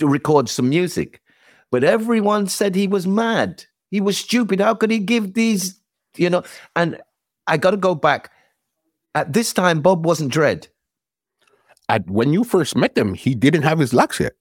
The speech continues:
Speaker 1: No, Bob was here in plaits, right? This is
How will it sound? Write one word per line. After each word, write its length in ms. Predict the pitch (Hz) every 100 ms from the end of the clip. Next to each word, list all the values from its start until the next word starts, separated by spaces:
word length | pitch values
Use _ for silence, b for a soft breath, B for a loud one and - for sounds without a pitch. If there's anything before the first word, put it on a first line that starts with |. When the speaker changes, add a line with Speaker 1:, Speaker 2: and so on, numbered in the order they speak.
| _ _ _ _
Speaker 1:
No, 500 | 123 160 160 85 - _ _
Bob 240 | 160 165 156
was 280 | 165 160 151
here 200 | 160 151
in 120 | 143
plaits, 580 | 185 131 - - - _ _
right? 300 | 92 135 165
This 200 | 185 202
is 140 | 185